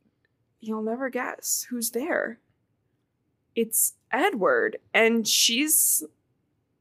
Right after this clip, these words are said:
she can't even look at him. She actually gets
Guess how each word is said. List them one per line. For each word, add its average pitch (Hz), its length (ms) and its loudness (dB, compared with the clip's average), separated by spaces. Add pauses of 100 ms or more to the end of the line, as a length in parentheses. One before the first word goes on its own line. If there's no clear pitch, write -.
(260)
she - 220 4
can't 254 260 4
even 370 260 6
look 208 280 4
at - 120 0
him. 170 300 -2 (600)
She - 240 6
actually 220 380 6
gets 285 220 0